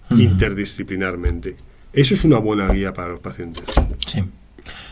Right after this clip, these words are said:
Speaker 1: Eso, sí, alguien que, eh, yo un-, una, una vez que,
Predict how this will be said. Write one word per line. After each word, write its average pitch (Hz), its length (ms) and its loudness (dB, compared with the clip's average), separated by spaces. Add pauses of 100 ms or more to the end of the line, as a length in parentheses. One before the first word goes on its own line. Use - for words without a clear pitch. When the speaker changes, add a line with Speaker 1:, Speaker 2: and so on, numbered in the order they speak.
(120)
Speaker 1:
Eso, 101 220 0
sí, 127 160 -2
alguien 123 240 4
que, 101 240 0 (240)
eh, 135 120 -10 (120)
yo 135 180 2
un-, 147 120 0
una, 135 300 0
una 127 340 -2
vez 123 180 0
que, - 120 -14